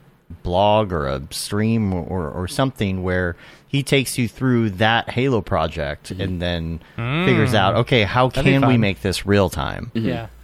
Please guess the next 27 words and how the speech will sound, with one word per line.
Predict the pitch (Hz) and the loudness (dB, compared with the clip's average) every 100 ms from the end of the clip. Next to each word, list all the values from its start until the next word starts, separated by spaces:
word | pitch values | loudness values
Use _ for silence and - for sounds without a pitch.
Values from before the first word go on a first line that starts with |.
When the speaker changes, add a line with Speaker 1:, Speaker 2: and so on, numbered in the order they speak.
| - | -4
Speaker 1:
You | 104 | 0
know, | 98 95 | 2 2
how | 110 117 | 2 2
could | 110 - 135 110 | 0 0 2 4
we | 104 | 2
optimize | 95 90 - 80 62 57 - | 2 2 0 -6 -6 -8 -10
this | 62 - | -10 -8
in | 80 | -8
order | 76 | -8
to | 71 | -8
make | 65 69 | -10 -12
it | - | -10
work? | 76 64 - - | -10 -10 -12 -6
Um, | 92 - - | -6 -4 -4
I, | 127 - | -4 0
I | 151 | 2
think | 180 143 | 4 4
it | |
would | 110 | 4
be | 104 | 2
really | 95 104 92 | 2 2 2
interesting | 90 - 78 - 73 | -2 -4 -10 -6 -6
Speaker 2:
Mm-hmm. | 98 | -4
Speaker 1:
because | 82 87 82 - - - - - | -4 -4 -4 -8 -18 -20 -12 -2
I | 120 | 2
just | 123 113 | 2 2
don't, | 120 113 | 2 2